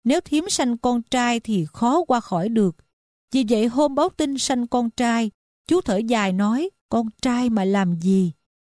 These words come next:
Cháu bé ra đời được ba ngày, chú trở bệnh nặng. Những lúc thấy khỏe trong người, ông thường bảo người nhà kê gối nhích lên cao một tí để nhìn thấy cây liễu trước nhà. Lúc ông gầy yếu quá,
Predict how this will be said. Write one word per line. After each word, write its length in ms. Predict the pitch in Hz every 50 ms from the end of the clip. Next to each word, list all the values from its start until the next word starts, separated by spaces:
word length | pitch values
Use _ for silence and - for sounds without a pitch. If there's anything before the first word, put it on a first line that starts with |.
| _ _ _ _ _ _ _ _ -
Cháu 140 | 262 277 254
bé 280 | 240 247 254 294 339 -
ra 140 | 269 254 233
đời 260 | 202 202 196 180 175
được 260 | 170 185 190 180 -
ba 200 | - 202 233 233
ngày, 440 | 226 220 214 208 185 170 165 156 151 - _ _ -
chú 320 | 240 233 240 254 302 339
trở 260 | - - 185 180 214
bệnh 320 | 226 208 196 170 165 170 185
nặng. 300 | 190 170 151 156 170 185 - _ _ _ _ _ _ _ _ _ _ _ _ _ _ _ _
Những 200 | 220 226 233 247
lúc 200 | 302 381 403 -
thấy 140 | - 339 370
khỏe 300 | - - 247 190 196 254
trong 320 | - 311 294 269 262 247
người, 300 | 226 226 214 196 185 165 - _ _ _ _
ông 260 | - 277 285 277 269
thường 220 | - 254 214 196
bảo 200 | 196 185 180 196
người 220 | 254 339 302 240 214
nhà 320 | 202 208 208 202 185 175 156 _ -
kê 180 | 247 247 240
gối 360 | 226 196 220 233 233 254 311
nhích 300 | 349 330 330 370 403 -
lên 280 | 269 247 254 254 233 233
cao 280 | - - 254 247 247 220
một 280 | 208 180 180 - _
tí 280 | - 254 262 285 359 403 - _ _ _ _
để 160 | - 196 208 240
nhìn 260 | 294 302 233 185 180
thấy 260 | - 220 233 262 320
cây 200 | - - 294 277
liễu 340 | 240 214 202 180 180 208 262 -
trước 220 | - 349 415 440 -
nhà. 380 | 262 240 220 196 185 180 160 - _ _ _ _ _ _ _ _ _ _ _ _ _ _
Lúc 200 | - 285 381 -
ông 320 | - 214 254 254 240 226 208
gầy 220 | 208 196 175 165
yếu 340 | - 190 214 247 294 302 285 262
quá, 400 | 240 240 247 247 262 311 370